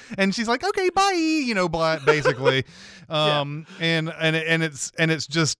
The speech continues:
Speaker 1: you know, th-, this is not something, this is not Oakland, you know, this is, to them anyway, this is the new, uh, incoming Oakland, essentially.
Speaker 2: Even after that fight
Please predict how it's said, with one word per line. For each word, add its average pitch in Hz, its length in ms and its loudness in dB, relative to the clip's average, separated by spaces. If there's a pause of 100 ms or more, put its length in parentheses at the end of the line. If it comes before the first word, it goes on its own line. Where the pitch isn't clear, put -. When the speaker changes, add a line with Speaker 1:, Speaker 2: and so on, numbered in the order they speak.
Speaker 1:
you 170 120 -2
know, 131 200 0
th-, 143 240 -2
this 165 200 -2
is 151 140 -6
not 160 300 0
something, 147 500 -2
this 156 160 0
is 151 80 -4
not 156 340 2
Oakland, 117 640 -2
you 139 140 0
know, 131 140 2
this 131 160 -2
is, 127 160 -6
to 139 80 -4
them 127 360 0
anyway, 123 320 -2
this 143 140 2
is 123 140 -2
the 127 100 -2
new, 143 720 0
uh, 135 240 0
incoming 127 560 -2
Oakland, 107 540 -8
essentially. 117 460 -4
Speaker 2:
Even 254 220 0
after 156 380 0
that 117 300 0
fight 120 420 0